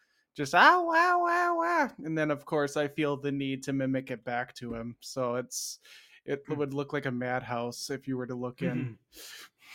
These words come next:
Speaker 2: Well, um, you can always, uh, or I guess you're eagerly awaiting the, the first word at some point, right?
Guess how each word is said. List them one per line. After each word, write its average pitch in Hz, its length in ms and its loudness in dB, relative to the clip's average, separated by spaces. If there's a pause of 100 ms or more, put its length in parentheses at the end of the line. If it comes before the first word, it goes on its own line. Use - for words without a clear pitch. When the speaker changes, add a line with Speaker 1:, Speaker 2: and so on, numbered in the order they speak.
(680)
Speaker 2:
Well, 143 320 2
um, 127 380 -6 (320)
you 170 140 -2
can 170 120 4
always, 175 560 2
uh, 147 440 -2
or 156 160 2
I 143 100 -2
guess 170 220 -6
you're 143 340 -4
eagerly 170 480 -2
awaiting 143 500 -2
the, 127 360 -6
the 127 80 -12
first 151 360 -6
word 143 300 -2
at 127 160 -10
some 123 220 -10
point, 110 260 -14
right? 117 280 -8